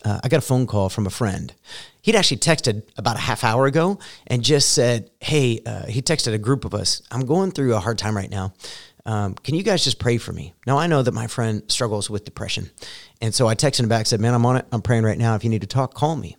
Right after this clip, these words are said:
Well, I didn't hear anything, and twenty minutes or so went by. And, uh, I came in, literally walked in the room to sit down and do this podcast,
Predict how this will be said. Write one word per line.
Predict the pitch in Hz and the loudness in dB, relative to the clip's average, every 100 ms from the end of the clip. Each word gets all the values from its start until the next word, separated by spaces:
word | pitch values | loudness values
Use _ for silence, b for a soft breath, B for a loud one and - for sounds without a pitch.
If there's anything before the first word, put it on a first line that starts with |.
| - | 2
Well, | |
I | 220 | 4
didn't | 202 | 6
hear | 113 107 | 4 0
anything, | 98 117 127 | -2 -2 -2
and | 104 | -4
twenty | 90 123 110 | -2 -2 0
minutes | 104 98 | 0 -2
or | 104 | -2
so | 107 | 0
went | 98 90 | -2 -4
by. | 110 135 - B B B B | -4 -4 -6 B B B B
And, | 113 110 107 110 | -2 0 2 0
uh, | 104 98 90 | 2 0 -2
I | 113 | -4
came | - 147 139 | 2 4 4
in, | 139 | 4
literally | 113 147 131 107 | 4 4 4 4
walked | 104 156 165 - | 6 6 6 2
in | 143 | 0
the | 143 | 2
room | 123 120 | 2 0
to | 107 | 2
sit | - 117 | 0 2
down | 113 | 0
and | 113 | 2
do | 107 | 0
this | 92 | -2
podcast, | 95 98 95 123 92 92 | -2 -2 -2 -4 -4 -6